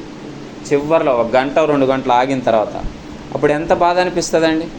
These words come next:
సిగ్గు అనిపిస్తుంది. "ఇంతసేపు వెయిట్ చేయించి నన్ను వెనక పంపించాడే" అని, అని చెప్పేసే బాధ అనిపిస్తుంది. "నాకు విలువ లేదా ఇంతసేపు వెయిట్ చేసినా?" కానీ అనిపిస్తుంది.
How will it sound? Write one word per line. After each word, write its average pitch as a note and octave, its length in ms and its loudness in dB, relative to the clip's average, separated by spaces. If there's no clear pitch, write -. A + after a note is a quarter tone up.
సిగ్గు F#3 320 0
అనిపిస్తుంది. F3 500 0
"ఇంతసేపు D#3 720 0
వెయిట్ E3 360 2
చేయించి D3+ 380 2
నన్ను C#3+ 300 2
వెనక C#3+ 180 0
పంపించాడే" C#3 840 2
అని, C3 140 0
అని C#3+ 100 0
చెప్పేసే C3+ 540 2
బాధ A#2+ 520 0
అనిపిస్తుంది. D#3 500 0
"నాకు C3 240 0
విలువ D3+ 300 4
లేదా D3 360 4
ఇంతసేపు C#3 580 0
వెయిట్ C3 280 2
చేసినా?" C3 280 0
కానీ A#2+ 200 2
అనిపిస్తుంది. G2+ 480 -4